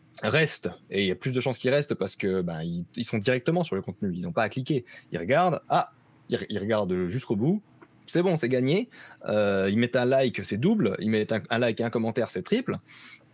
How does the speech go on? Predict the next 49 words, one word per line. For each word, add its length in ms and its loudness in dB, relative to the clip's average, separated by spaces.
Et, 140 4
euh, 640 0
là, 100 2
l'algorithme, 360 2
il 20 2
se 40 -4
dit, « 120 4
Ok, 180 4
celle-là, 300 2
elle 60 2
est 60 0
cool, 200 2
les 100 4
gens 140 2
interagissent, 500 0
les 60 -2
gens 160 0
restent. 400 0
Euh, 720 -2
elle 140 -2
passe 260 0
sur, 300 -2
euh, 180 0
le 120 0
nouveau 260 4
bac. 400 -2
Euh, 320 -4
elle, 140 0
elle 100 2
a 60 2
fait 100 -2
le 100 2
bac, 320 0
euh, 60 4
où 160 0
on 40 2
l'a 60 0
montré 200 0
à 20 2
deux 80 0
cents 100 -2
personnes, 460 0
euh, 160 -2
elle 60 0
a 40 2
réussi 340 -2
à 60 2
plaire 240 0
à, 300 -2